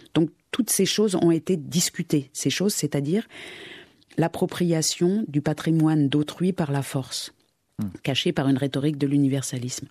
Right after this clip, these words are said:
Speaker 1: Et donc, le minuscule effort d'introspection, c'est de relire, euh,
Speaker 2: L'histoire.
Speaker 1: ces textes anciens, l'histoire, et de se souvenir comment ceux qui ont été,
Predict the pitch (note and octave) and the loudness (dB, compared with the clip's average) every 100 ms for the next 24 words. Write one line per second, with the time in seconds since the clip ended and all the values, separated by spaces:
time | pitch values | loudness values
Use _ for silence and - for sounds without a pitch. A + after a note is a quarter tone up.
0 | - - - - - - D3+ G3 - - | -14 -14 -14 -16 -2 0 4 2 0 0
1 | D#3+ F3 G3 G3 - G3 F#3 E3+ D#3+ D#3 | 4 6 4 2 0 0 2 0 2 2
2 | D3+ D#3 - D3+ - - C4 - D3 C#3 | 2 -2 0 -2 0 2 2 2 2 2
3 | D#3+ F3+ F#3 F#3+ - - _ _ _ _ | 2 2 2 0 -2 -18 _ _ _ _
4 | _ _ C3+ C3 G#2 - - - - D3+ | _ _ -2 0 -4 -8 -10 -6 0 0
5 | B2+ D3+ - C#3 C3+ - F#3+ B3 D3+ C3+ | 2 -2 0 0 0 2 4 4 2 0
6 | - G3+ C4 - D#3+ D3 C#3+ D#3 - E3 | -2 -2 -2 -2 0 0 0 -2 0 2
7 | G3 B3 - _ - F3 F3 G#3+ - - | 2 0 -4 _ -2 2 4 2 -2 -14
8 | - - - - A#3+ - G3 E3+ D#3 - | -20 -18 -6 0 0 2 4 4 4 2
9 | D#3+ D3+ | 0 0